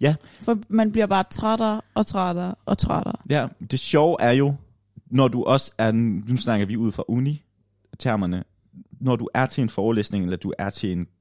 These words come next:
Speaker 1: øh, klasseundervisning, så sidder du også ned samme antal timer.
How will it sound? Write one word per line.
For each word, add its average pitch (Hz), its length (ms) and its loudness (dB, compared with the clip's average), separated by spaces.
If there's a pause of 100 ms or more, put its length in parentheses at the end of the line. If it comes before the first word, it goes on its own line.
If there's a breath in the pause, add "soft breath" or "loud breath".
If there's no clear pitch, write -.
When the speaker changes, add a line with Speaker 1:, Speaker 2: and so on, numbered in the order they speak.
(160)
Speaker 1:
øh, 80 140 -6
klasseundervisning, 98 880 -6 (360)
så - 140 -6
sidder 170 360 2
du 90 220 0
også 87 220 -2
ned 85 140 -2 (420)
samme 139 340 0
antal 104 280 -2
timer. 147 360 -2